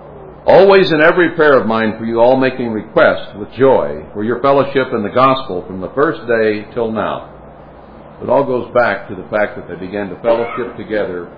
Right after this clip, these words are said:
in the truth of God. And that made them something special. Not because they were special as human beings, because none of us are really that special, are we? Not by any means.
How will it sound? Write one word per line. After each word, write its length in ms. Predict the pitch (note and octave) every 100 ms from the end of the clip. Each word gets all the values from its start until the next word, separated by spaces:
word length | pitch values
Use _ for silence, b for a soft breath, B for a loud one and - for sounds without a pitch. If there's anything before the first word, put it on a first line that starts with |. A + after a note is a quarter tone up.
| -
in 340 | B2 C3+ C3 B2
the 80 | F#2+ -
truth 260 | C#3 G#2 E2+ -
of 220 | F#2 -
God. 380 | G#2+ G2+ D#2+ - - - - - - - - - - - - - - - -
And 120 | D#2 F2+
that 240 | C#3 C3+
made 220 | A#2+ G2+
them 160 | G2 F#2
something 560 | A#2+ G#2+ G#2 F#2+ F#2+ F2+ - - -
special. 380 | - B2 - D2 - - - - - - - - - - - F#2+
Not 300 | C3+ A3 -
because 420 | C#3 D3 C#3 A#2+
they 100 | A#2
were 160 | A2
special 520 | - - A2+ - G#2+ A2
as 60 |
human 400 | - A#2+ F#2+ F#2+
beings, 520 | F#2 G#3+ D#3 - - - - - - - - - - - - - - -
because 280 | - C#3 C#3
none 180 | D3 C3
of 100 | G#2
us 220 | E3+ B3
are 100 | G2+
really 240 | F2+ F2+ F2
that 200 | F2 -
special, 460 | - G2 - B2+
are 200 | D#3+ F#2
we? 60 | C#2 - - - - - - - - - - -
Not 180 | E2 -
by 160 | F#2 G2
any 200 | A#2 C#3
means. 340 | F3 - -